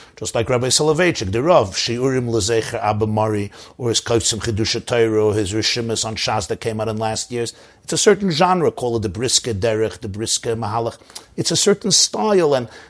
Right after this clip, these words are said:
the Klei Yakar doesn't really fit into that. Chabad Hasidus is a all-encompassing, holistic shitta developed by the Baal HaTanya based on the Magen and the Baal Shem Tov, and the Maimorim are a certain genre that represents the Chabad shitta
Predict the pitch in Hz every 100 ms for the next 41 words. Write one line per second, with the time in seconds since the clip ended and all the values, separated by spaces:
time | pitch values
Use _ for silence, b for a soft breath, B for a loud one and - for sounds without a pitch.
0 | - 139 170 175 226 - 151 135 127 160
1 | 120 110 113 - 135 170 196 - 98 71
2 | - b b b - 127 117 202 - -
3 | 156 - 143 110 98 - - b b b
4 | - 117 104 - _ 110 101 - 143 156
5 | 160 147 - 113 104 107 - 95 87 90
6 | - - 120 135 - - 120 - - 117
7 | - 95 _ b b b b 110 101 131
8 | 139 113 107 95 98 95 - 101 131 131
9 | 104 104 - 101 98 101 104 107 95 87
10 | 80 - 98 87 131 120 127 120 120 123
11 | 151 202 190 - 110 107 - 156 147 139
12 | 104 110 110 107 98 90 B B - 110
13 | 113 113 98 120 110 110 - 95 98 110
14 | 110 101 - - - 170 - 107